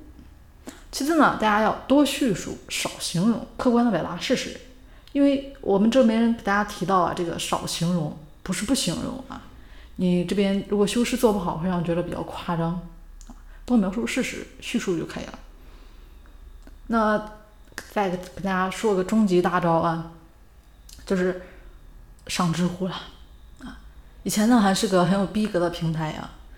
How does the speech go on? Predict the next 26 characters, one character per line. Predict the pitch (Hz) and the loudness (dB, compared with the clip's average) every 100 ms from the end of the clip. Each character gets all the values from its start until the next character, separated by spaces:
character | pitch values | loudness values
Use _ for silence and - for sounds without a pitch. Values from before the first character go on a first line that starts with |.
| - - | -20 -12
现 | - 240 | 0 4
在 | 208 | 4
感 | - 170 | 2 -2
觉 | 165 | 0
没 | 170 185 | 2 2
那 | |
么 | 208 | 2
好 | 208 - - | 2 -4 -8
了。 | - - - - - - - - - - - - - - | -12 -16 -20 -18 -18 -18 -18 -18 -18 -16 -16 -16 -14 -8
有 | - | -4
句 | 180 254 | 0 2
话 | 254 247 | 6 4
是 | 226 | 4
这 | 311 | 2
么 | 233 | 2
说 | 151 180 160 | 2 -2 -4
的 | |
啊， | - - | -4 -4
不 | 175 | -2
知 | 170 | 0
道 | 165 | 0
大 | 165 | 0
家 | 165 | -4
听 | 165 - 214 | -6 0 2
过 | 226 | 2
没？ | - | 0